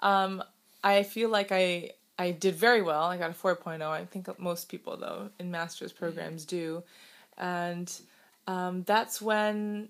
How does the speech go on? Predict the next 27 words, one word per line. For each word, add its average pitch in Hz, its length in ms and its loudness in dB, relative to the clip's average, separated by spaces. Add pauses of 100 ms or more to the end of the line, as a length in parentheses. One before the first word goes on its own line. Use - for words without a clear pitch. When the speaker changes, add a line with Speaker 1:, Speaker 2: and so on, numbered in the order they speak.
(100)
Speaker 1:
in 208 120 -2
the 208 60 2
middle 226 180 4
of 190 160 6
then, 180 380 2
was 190 200 -4
when 185 160 0
I, 185 480 2 (220)
when 196 160 -2
I 190 80 2
met 196 260 2
you. 202 500 2 (100)
Speaker 2:
Mm. 104 380 -12 (600)
In 107 80 -12
the 107 60 -10
middle 104 240 -6
of 95 80 -10
your 98 80 -12
master's 95 340 -12
program. - 220 -4
Speaker 1:
Yes, 240 380 2
Speaker 2:
Mm. 202 280 -10
Speaker 1:
between 208 320 -2
those 214 220 -2
two - 180 -4
years. 185 680 -2 (120)
Speaker 2:
Yes. - 520 -12